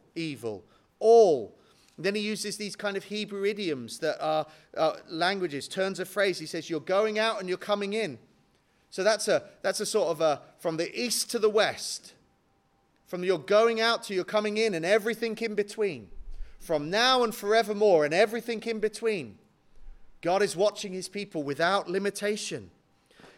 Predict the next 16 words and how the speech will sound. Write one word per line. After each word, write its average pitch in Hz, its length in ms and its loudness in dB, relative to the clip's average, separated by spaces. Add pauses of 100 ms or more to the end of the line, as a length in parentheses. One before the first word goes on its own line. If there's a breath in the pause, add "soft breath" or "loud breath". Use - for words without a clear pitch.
It's - 140 -4
a 214 80 0
comprehensive 214 880 -4 (160 soft breath)
watching. 143 600 -8 (880)
The 170 100 -6
scope 226 580 4
of 214 300 0
his 202 460 -2 (180 soft breath)
watchful 202 800 2 (180)
care 170 540 0 (260 loud breath)
is 165 400 0 (140)
on 160 400 -2 (400 soft breath)
everything. 147 640 -4 (100)
It's 165 240 -8 (100)
always 190 760 2 (180 soft breath)
and 170 320 -4